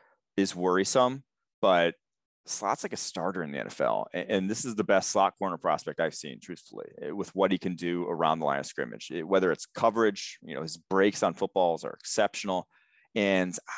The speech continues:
I've never seen, I mean, since Antoine Winfield, I've never seen, if you call him a cornerback, I've never seen a cornerback more willing in run support. I mean, this is the best run defending cornerback that I've seen in terms of,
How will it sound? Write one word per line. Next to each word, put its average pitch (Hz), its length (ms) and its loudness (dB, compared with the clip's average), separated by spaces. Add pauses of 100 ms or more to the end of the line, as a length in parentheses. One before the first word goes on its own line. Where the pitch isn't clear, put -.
I've 104 180 0
never 104 440 2
seen, 98 360 -2
I 85 80 0
mean, 95 140 -4
since - 320 -4 (540)
Antoine 110 480 2
Winfield, 92 420 -2
I've 87 120 2
never 95 240 0
seen, 85 600 -8
if - 100 -12
you 101 60 -8
call 101 300 2
him 104 80 2
a 92 60 0
cornerback, 90 560 -4
I've 98 80 -2
never 107 120 2
seen 95 180 -4
a - 120 -14
cornerback 87 400 0
more 90 160 -2
willing 85 260 -2
in 69 80 -10
run 67 160 -6
support. - 400 -14
I 87 80 0
mean, 90 140 -2
this 104 100 -2
is - 60 -8
the 101 80 2
best 87 360 0
run 90 120 0
defending 80 280 -6
cornerback 76 420 0 (540)
that 95 80 4
I've 87 140 2
seen 82 260 -4
in 71 100 -10
terms 80 260 -8
of, 73 240 -4